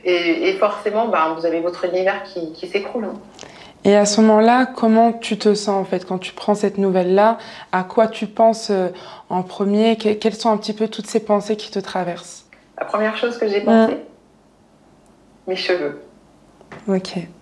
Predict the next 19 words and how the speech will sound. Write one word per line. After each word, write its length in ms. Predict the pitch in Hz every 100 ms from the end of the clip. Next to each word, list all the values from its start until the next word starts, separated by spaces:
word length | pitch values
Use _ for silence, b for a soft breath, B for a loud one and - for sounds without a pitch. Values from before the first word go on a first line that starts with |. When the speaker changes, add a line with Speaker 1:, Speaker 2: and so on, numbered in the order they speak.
| _ _ _ _ _ _ _ _ _ _ _ - - - -
Speaker 2:
Dans 220 | 196 202
quel 180 | 208 202
sens ? 260 | 208 202
Ça 220 | 202 190
a, 120 | 202 196
ça 200 | - 202
a 40 |
été 280 | 196 196 214
quoi, 260 | 208 214
justement, 520 | 208 190 - 196 196 190
euh, 160 | 180 170 175 B B
cette 200 | - 190
pensée-là 460 | - 190 190 190 190
autour 220 | 185 180
de 100 | 180
tes 140 | 180
cheveux ? 200 | 175 185
Speaker 1:
Eh 160 | 226 233
ben, 360 | 226 220 214